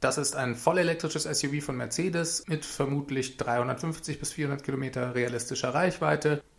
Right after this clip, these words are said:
Am siebzehnten September folgt dann Audi mit der Vorstellung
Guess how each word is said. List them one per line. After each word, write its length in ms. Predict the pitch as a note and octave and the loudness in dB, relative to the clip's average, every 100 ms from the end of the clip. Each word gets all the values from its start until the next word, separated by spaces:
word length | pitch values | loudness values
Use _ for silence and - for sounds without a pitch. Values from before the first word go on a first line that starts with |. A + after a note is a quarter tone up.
| _ _ - | _ _ 4
Am 180 | D#3 D#3+ | 6 6
siebzehnten 600 | - A3 - F3+ - D#3+ | 4 2 2 0 0 0
September 580 | D3+ - B2+ C3+ C3+ C3 | 0 2 2 4 2 0
folgt 420 | - B2+ B2+ - | 2 0 0 0
dann 200 | A#2 A2+ | 0 0
Audi 400 | C3+ D3+ D#3+ D3+ | 2 4 4 4
mit 160 | D#3+ E3 | 4 6
der 140 | F3 | 4
Vorstellung 640 | F3 D#3+ D3+ D3 C#3 C#3 | 6 4 4 2 0 0